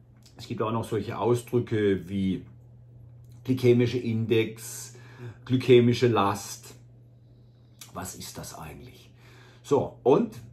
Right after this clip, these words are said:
da gehen wir mal direkt rein in die Kohlenhydrate und knöpfen uns mal was vor. Und zwar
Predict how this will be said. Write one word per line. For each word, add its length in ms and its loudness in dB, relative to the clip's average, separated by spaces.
da 100 -10
gehen 180 -2
wir 100 0
mal 420 0
direkt 360 -4
rein 260 -4
in 80 -4
die 120 -6
Kohlenhydrate 680 -4
und 240 -6
knöpfen 320 -8
uns 180 -8
mal 140 -8
was 180 -14
vor. 300 -10
Und 160 -6
zwar 580 2